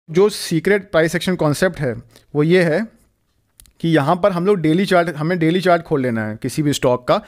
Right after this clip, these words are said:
या फिर चलिए हम यहाँ पे बैंक निफ्टी की बात कर रहे हैं तो यहाँ पे हमने बैंक निफ्टी का डेली चार्ट ओपन कर लिया। उसके बाद दोस्तों, जैसे मैंने आपको बताया, आपको उसी सेम तरीके से दोस्तों आपको यहाँ पर सपोर्ट और रेजिस्टेंस एरिया मार्क कर लेने हैं। तो दोस्तों, एक बार जब आप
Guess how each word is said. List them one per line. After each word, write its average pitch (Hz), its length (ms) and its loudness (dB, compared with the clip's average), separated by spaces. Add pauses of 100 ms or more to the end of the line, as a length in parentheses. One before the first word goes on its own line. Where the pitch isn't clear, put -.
(360)
या 143 100 2
फिर 160 160 -2
चलिए 165 240 0
हम 156 140 0
यहाँ 160 120 2
पे 160 60 -2
बैंक 143 220 0
निफ्टी 147 240 -2
की 160 60 2
बात 139 220 2
कर 139 80 0
रहे 143 80 -2
हैं 170 60 -4
तो 180 60 -2
यहाँ 156 140 0
पे 160 100 -2
हमने 160 180 0
बैंक 147 180 2
निफ्टी 143 200 -4
का 175 60 2
डेली 156 260 2
चार्ट 151 220 2
ओपन 127 240 -2
कर 104 100 -6
लिया। 101 240 -6
उसके 196 200 2
बाद 190 160 4
दोस्तों, 180 300 2
जैसे 170 260 0
मैंने 196 180 0
आपको 190 180 -2
बताया, 151 460 2 (420)
आपको 143 280 0
उसी 196 320 0
सेम 202 360 0
तरीके 180 300 0
से 175 140 -2
दोस्तों 165 300 2
आपको 156 260 2
यहाँ 151 160 2
पर 175 220 -2 (500)
सपोर्ट 175 400 0
और 202 120 2
रेजिस्टेंस 185 360 2
एरिया 175 240 2
मार्क 151 280 0
कर 123 80 -2
लेने 107 240 -4
हैं। 101 280 -10
तो 175 80 6
दोस्तों, 180 280 2
एक 202 200 2
बार 220 160 4
जब 196 200 -2
आप 196 320 -2